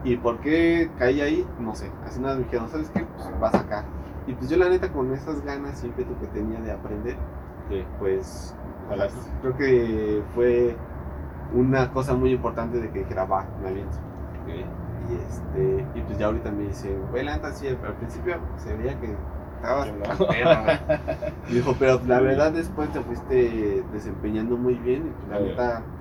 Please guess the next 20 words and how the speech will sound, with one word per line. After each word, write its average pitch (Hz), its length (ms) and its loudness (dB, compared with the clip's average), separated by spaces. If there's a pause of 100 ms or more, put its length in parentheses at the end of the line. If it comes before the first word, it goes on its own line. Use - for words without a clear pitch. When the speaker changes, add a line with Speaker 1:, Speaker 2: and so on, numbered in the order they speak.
Speaker 1:
cumpliste 120 420 0
las 101 160 -6
expectativas". 104 800 -6 (400)
Y 107 60 -6
fue 110 200 -6
Speaker 2:
Ok. 117 60 -4
Speaker 1:
más 113 180 -6
hasta 104 340 -4 (440)
de 110 100 0
un 120 160 2
ingeniero 120 540 0
que 101 120 -8
ya, 101 380 -4
ya 104 80 -2
no 104 140 -4
está 104 220 -6
ahorita 98 200 -8
en 104 60 -6
la 101 80 -6
empresa. - 340 -4